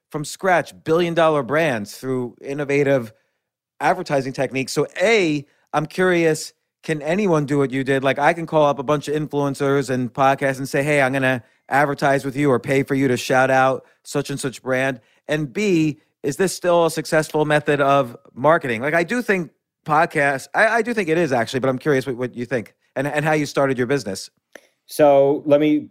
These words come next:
Speaker 2: let me parse that out a little bit. So fir-, first and
Speaker 1: Yeah, I asked
Speaker 2: foremost
Speaker 1: four questions at once.
Speaker 2: Yeah, I'm gonna try and hit 'em in reverse order. You tell me if I miss.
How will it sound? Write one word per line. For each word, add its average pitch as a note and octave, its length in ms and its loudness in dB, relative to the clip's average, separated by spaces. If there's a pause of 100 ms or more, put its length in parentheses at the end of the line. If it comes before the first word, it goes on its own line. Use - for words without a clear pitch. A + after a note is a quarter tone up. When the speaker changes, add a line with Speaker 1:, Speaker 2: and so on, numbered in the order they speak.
Speaker 2:
let C#3 160 2
me C#3 80 2
parse C3 360 0
that A2 180 2
out G2+ 180 2
a G2+ 40 -2
little G2+ 180 -2
bit. F#2+ 340 -4
So B2 180 0
fir-, B2 280 0
first E3 340 -2
and - 180 -4
Speaker 1:
Yeah, C#3+ 120 6
I C#3+ 60 8
asked D#3 100 4
Speaker 2:
foremost B2+ 160 4
Speaker 1:
four D3+ 100 4
questions C3 380 -2
at A#2 120 -2
once. A2 280 -6
Speaker 2:
Yeah, D3+ 320 6
I'm D3 60 2
gonna D3+ 120 2
try E3+ 200 2
and C3+ 300 -4
hit D3+ 220 2
'em D3 80 4
in C#3+ 100 2
reverse B2+ 400 0
order. A#2+ 220 2
You A2+ 100 -2
tell B2 200 0
me A#2+ 80 2
if A#2 120 -4
I A2 80 2
miss. G#2 440 -2